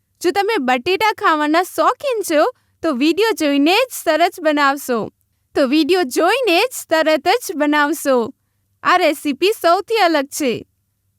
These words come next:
તો વીડિયોને છેલ્લે સુધી જરૂર જોજો. તો ફ્રેન્ડ્સ, આ નવી રેસીપી બનાવવા માટે મેં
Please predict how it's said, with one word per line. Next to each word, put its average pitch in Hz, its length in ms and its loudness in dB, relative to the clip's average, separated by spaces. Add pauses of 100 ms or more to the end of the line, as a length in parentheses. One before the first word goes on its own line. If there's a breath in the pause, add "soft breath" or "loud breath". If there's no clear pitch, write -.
(100)
તો 339 100 2
વીડિયોને 330 580 2
છેલ્લે 349 440 2
સુધી 330 380 -2
જરૂર 320 380 2
જોજો. 254 460 0 (760)
તો 294 100 2
ફ્રેન્ડ્સ, 339 500 -2
આ 381 260 2
નવી 381 340 2
રેસીપી 294 540 -2
બનાવવા 370 460 0
માટે 269 380 0 (380)
મેં 359 180 2